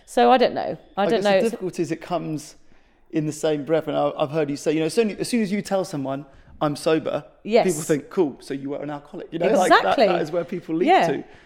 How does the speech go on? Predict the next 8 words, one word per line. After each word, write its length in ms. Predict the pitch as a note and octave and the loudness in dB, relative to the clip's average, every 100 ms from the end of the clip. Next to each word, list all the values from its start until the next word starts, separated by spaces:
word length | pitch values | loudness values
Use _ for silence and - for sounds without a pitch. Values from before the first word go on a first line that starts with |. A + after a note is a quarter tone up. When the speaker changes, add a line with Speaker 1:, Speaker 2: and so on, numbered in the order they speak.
| - | -14
Speaker 1:
So 420 | - D#4 D4+ C#4 - - A3+ | 0 2 4 0 -10 -20 -20
you 160 | - C4 | -10 -10
can't 340 | - F4 F#4 | -4 0 0
stop 480 | - - E4 - - | -4 0 2 2 -2
people 240 | C4 B3+ A#3 | -6 -2 -2
having 360 | A3+ A3 A3+ | -2 -2 0
their 260 | A3+ A3 - | 2 2 2
own 520 | G#3 A3 A3 G#3+ G#3+ | 2 2 2 -2 -6